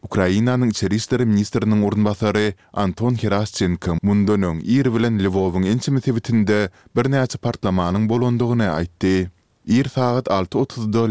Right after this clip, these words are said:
Lwowda partlamalar boldy. "Şäheriň eteginde ot ýalynlaryny görse bolýar" diýip, ol Telegram kanalynda ýazgy galdyrdy. Russiýanyň güýçleri Ukrainanyň beýlik şäherlerine, şol sanda paýtaxt Kiýewe hem hüjümlerini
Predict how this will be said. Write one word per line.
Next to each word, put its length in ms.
Lwowda 480
partlamalar 680
boldy. 460
"Şäheriň 420
eteginde 400
ot 340
ýalynlaryny 640
görse 320
bolýar" 500
diýip, 200
ol 160
Telegram 520
kanalynda 580
ýazgy 320
galdyrdy. 680
Russiýanyň 560
güýçleri 380
Ukrainanyň 800
beýlik 320
şäherlerine, 840
şol 220
sanda 300
paýtaxt 520
Kiýewe 460
hem 140
hüjümlerini 540